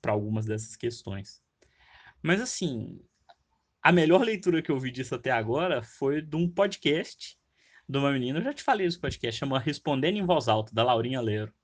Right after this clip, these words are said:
Que é aquele negócio, né? A gente tá vendo como as coisas tão ruins. As únicas pessoas que fazem leitura social boa ultimamente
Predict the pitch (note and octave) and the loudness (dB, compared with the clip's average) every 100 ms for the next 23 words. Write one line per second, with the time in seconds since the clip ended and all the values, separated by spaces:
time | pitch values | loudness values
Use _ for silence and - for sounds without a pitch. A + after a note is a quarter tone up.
0 | _ _ _ _ _ D3 C#3+ E3+ F#3 C#3+ | _ _ _ _ _ 2 6 6 4 4
1 | A2 A2 A#2 A#2+ C3 - - A#2 A2 A#2+ | 2 0 -2 -2 -6 -10 -4 0 0 -2
2 | - - C3 D3 B2+ G2 F#2 _ _ A2 | -4 2 4 6 4 2 -6 _ _ -2
3 | A2 A#2 A#2 G#2+ A2 - - A#2 G#2+ - | 2 4 2 -2 -6 -6 0 2 2 -2
4 | A2 A2 - G#2+ G#2 D3 F3+ - _ _ | -4 -4 -2 -2 0 -2 -4 -8 _ _
5 | _ A2+ A2 E3 G3 - F#3 C#3 - - | _ 4 6 4 2 0 -2 -2 -6 0
6 | B2 B2 C3 B2+ A#2 A#2 A#2+ A#2 - A2+ | 2 2 0 -2 -4 -6 -4 -4 0 0
7 | G#2+ G2+ B2 F#3+ D#3 - B2+ G#2 G#2+ D#3 | 0 0 0 2 -2 -2 -2 0 -2 -4
8 | F3+ - | -8 -16